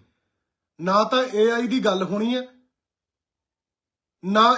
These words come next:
ਏ ਆਈ ਨਾਲ ਕੁਛ ਬਣਿਆ ਹੈ, ਨਾ ਮੈਂ ਉਹ ਬਣਨ ਦਾ ਦਾਅਵਾ ਕਰਦਾ।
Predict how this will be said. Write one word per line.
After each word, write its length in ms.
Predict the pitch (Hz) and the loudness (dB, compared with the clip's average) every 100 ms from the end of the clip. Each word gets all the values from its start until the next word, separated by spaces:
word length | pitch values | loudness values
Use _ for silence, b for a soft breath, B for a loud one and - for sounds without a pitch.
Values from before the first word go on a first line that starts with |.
| 226 | 0
ਏ 140 | 247 | -2
ਆਈ 180 | 240 254 | 0 2
ਨਾਲ 120 | 254 | 0
ਕੁਛ 200 | 247 240 | 0 -4
ਬਣਿਆ 380 | 185 175 190 240 | -4 -2 0 0
ਹੈ, 160 | 254 - _ _ _ _ _ _ _ _ _ _ _ _ _ _ 180 | -2 -8 _ _ _ _ _ _ _ _ _ _ _ _ _ _ -2
ਨਾ 260 | 196 220 | 4 4
ਮੈਂ 100 | 254 | 4
ਉਹ 100 | 254 | 4
ਬਣਨ 240 | 226 214 214 | 2 0 -2
ਦਾ 120 | 214 | 2
ਦਾਅਵਾ 240 | 220 269 | 4 4
ਕਰਦਾ। 280 | 196 156 | 2 -6